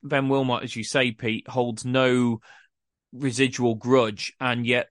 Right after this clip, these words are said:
the Stoke fans made such a thing about it. Like, Brandon did something horrendous. It was just the,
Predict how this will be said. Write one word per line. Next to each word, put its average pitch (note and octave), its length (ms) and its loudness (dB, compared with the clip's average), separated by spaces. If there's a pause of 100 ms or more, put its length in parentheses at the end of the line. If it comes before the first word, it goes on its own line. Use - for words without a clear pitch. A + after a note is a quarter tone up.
(200)
the C3 120 -10
Stoke C#3 440 0
fans B2 400 -4
made A#2+ 340 0 (400)
such - 300 -4
a C#3+ 60 -4
thing D3 300 0
about A#2+ 380 0
it. C#3 140 -8
Like, B2 240 0
Brandon C3 440 0
did B2 220 -6
something B2 320 -6
horrendous. B2 560 0
It - 100 -4
was C3 140 -6
just - 240 -6
the, C3 220 2